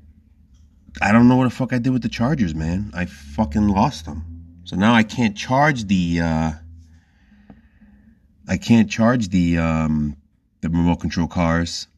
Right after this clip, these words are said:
Uh, I have the, I have the remote controls. I have everything except for the chargers. And they're, like, this proprietary, um, U S B to that fucking weird little end that connects to the battery. I'm, I'm fucking pissed 'cause I really wanna use those things and I can't.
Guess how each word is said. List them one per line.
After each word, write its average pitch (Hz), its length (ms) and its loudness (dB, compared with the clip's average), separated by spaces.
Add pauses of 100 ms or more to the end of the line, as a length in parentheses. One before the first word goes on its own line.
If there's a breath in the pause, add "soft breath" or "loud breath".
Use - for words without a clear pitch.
(840)
Uh, - 100 -2
I 87 120 4
have 120 180 4
the, 104 120 6
I 95 80 2
have 123 140 2
the 113 80 4
remote 107 220 6
controls. 113 440 -4
I 120 60 -2
have 196 160 2
everything 202 340 -2
except 156 200 -6
for 151 80 -6
the 123 80 -2
chargers. 76 640 -4 (260)
And 92 140 2
they're, 110 80 4
like, 113 220 0
this 107 100 -6
proprietary, 101 880 0
um, 80 380 0 (720 soft breath)
U 107 260 6
S 107 140 4
B 107 480 4
to 101 160 -8
that 87 200 -6
fucking 101 360 -8
weird 98 240 -4
little 92 260 -4
end 101 400 4
that 82 140 -6
connects 90 300 -4
to - 40 -10
the 82 60 -6
battery. 101 480 0 (200)
I'm, 151 280 0
I'm 170 180 4
fucking 123 320 0
pissed - 380 -8
'cause 78 200 -8
I 98 100 0
really 123 260 4
wanna 117 180 4
use 117 220 6
those 95 180 -2
things 78 220 -8
and 78 80 -8
I 80 40 -10
can't. 82 380 -8